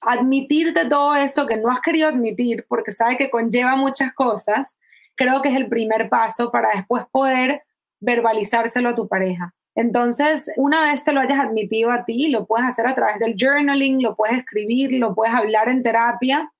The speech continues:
o incluso hasta con algún amigo que sea una persona confiable, lo puedes hacer también. Empieza lo que significa conscientemente crear espacios con tu pareja donde no haya juicio.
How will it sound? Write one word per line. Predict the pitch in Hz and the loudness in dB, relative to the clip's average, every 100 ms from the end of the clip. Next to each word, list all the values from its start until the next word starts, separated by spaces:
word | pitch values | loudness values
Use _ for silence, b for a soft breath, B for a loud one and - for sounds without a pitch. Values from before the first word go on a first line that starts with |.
| _ _ _ - | _ _ _ -2
o | 233 | 0
incluso | 220 208 208 262 | 0 -2 -2 0
hasta | 269 254 | 0 0
con | 208 | 0
algún | 202 202 220 | 0 0 2
amigo | 240 254 254 254 269 247 | 2 2 2 2 0 -2
que | 202 | -6
sea | 190 208 | -2 0
una | 233 233 | 0 0
persona | 202 - 214 240 | -2 0 0 0
confiable, | 214 190 - 233 226 220 240 262 | -2 -4 -2 0 2 2 2 0
lo | 214 | 0
puedes | 226 240 | 0 0
hacer | 220 220 208 | 0 -2 -2
también. | 226 226 226 226 277 - _ | -2 -2 0 0 -2 -6 _
Empieza | 240 233 196 247 226 220 - 254 254 247 | 0 0 0 2 2 0 0 2 2 2
lo | 247 233 | 0 2
que | 220 208 | 0 0
significa | 220 220 214 208 220 226 240 | -2 -2 -4 -4 -4 -2 -2
conscientemente | 226 214 - 247 226 220 240 240 240 233 | -2 -4 -2 -2 -2 -2 0 0 0 -2
crear | 233 214 202 | 0 0 0
espacios | 220 - - 247 220 262 254 | -2 -4 -2 0 0 -2 -2
con | 240 | -2
tu | 233 202 | -2 0
pareja | 196 202 202 233 277 - _ | 0 0 0 0 -2 -6 _
donde | 233 233 220 | -2 0 2
no | 214 | 2
haya | 208 226 | 2 0
juicio. | 233 226 220 185 - 196 | 0 -2 -2 -2 -4 -6